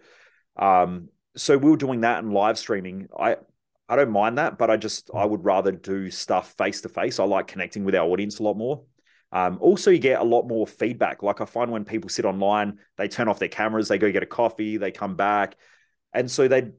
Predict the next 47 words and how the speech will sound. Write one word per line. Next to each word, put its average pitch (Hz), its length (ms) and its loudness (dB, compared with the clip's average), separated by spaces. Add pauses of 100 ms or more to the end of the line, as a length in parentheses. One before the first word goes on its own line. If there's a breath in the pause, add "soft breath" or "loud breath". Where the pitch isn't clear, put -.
(260)
the 117 200 -2
value 127 520 0
exchange 107 580 -4
isn't 104 280 -6
as 95 160 -4
good. 107 160 2
And 135 80 -2
I 117 60 2
don't 110 280 0
think 107 220 -4
the 107 60 -4
results 98 440 0
are 131 80 -4
as 113 100 -4
good. 185 200 0
For 214 100 -4
some 202 240 0
people 156 280 -2
it 127 40 0
is, 180 160 0
but 117 240 0
for 117 80 -16
most 107 240 -4
people 95 220 -10
it's - 120 -12
not. 98 160 -4
You're 92 100 -10
better 104 180 2
off 98 100 0
being 107 160 0
in 98 80 -2
a 90 60 0
live 104 260 4
event, 98 360 -4 (280)
immersing 117 460 4
yourself 110 360 0
in 107 80 -4
it. 104 100 -6
You're 107 120 -2
there, 113 220 4
you're 113 120 2
committed, 107 460 -2 (240 soft breath)
you're 120 180 2
away 113 220 2
from 113 160 -8
other 104 160 -4
distractions. 98 720 -8